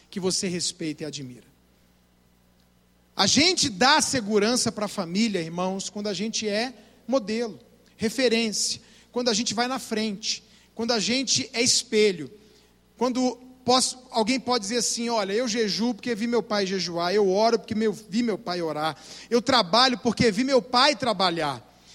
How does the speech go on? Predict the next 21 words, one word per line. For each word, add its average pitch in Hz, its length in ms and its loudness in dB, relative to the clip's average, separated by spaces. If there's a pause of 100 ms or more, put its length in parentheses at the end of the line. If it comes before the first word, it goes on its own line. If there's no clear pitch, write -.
(220)
eu 277 420 8 (720)
faço 262 580 4
isso 294 300 4
porque 262 300 -4
vi 214 100 -4
meu 269 160 0
pai 220 220 -2
fazer." 165 460 -4
Eu 233 100 0
já 233 120 -4
falei 247 220 -4
isso 208 140 -4
várias 233 300 -2
vezes 214 200 -2
aqui 220 180 -8
na 233 100 -6
igreja, 196 360 -4
irmãos. 147 380 -12
Eu 202 100 -6
não 226 160 -4
aprendi, 202 800 -4